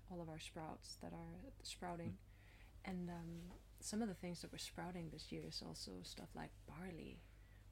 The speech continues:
Speaker 1: or lentils, trying to get bu-,
Speaker 2: Going exotic.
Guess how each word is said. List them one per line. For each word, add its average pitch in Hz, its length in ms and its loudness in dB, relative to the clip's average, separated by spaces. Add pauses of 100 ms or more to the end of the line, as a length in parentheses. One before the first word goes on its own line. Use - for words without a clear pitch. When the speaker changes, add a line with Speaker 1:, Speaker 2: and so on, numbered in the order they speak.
(120)
Speaker 1:
or 170 140 -6
lentils, 170 800 0 (840)
trying 165 260 0
to - 80 -4
get 165 240 2
bu-, 170 120 4
Speaker 2:
Going 90 200 10
exotic. 87 640 4